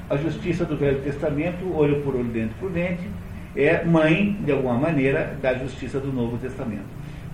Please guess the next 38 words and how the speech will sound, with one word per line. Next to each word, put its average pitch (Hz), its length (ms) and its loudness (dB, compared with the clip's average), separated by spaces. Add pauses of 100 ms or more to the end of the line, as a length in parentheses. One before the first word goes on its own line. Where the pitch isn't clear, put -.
(180)
Perceberam 170 500 6
que - 100 0
paralelo 147 460 4
extraordinário 139 760 2
que 117 140 -6
aí? 139 200 -2 (640)
Extraordinário 147 840 4
paralelo 127 460 2
é 139 60 2
isso 160 220 -2
que 147 160 -6
Jesus 139 300 -6
tá 147 100 -6
aqui 147 220 -6
ensinando. 135 500 0
Ele 110 120 -2
tá 151 140 4
fundando 170 640 2 (400)
a 123 460 2
Dike 123 360 -4 (320)
no, 123 140 2
do 143 400 0
ponto 139 180 2
de 156 100 -2
vista 131 360 -2
judaico-cristão, 135 920 0 (120)
né? 139 320 0
Não 113 120 0
do 127 200 -8
ponto 123 120 -4
de 113 60 -6
vista - 160 -6
grego. - 280 -6 (600)
Vocês 151 140 2
me 151 80 2
dirão 147 280 4
assim, 120 260 -2
"Ah, 123 240 4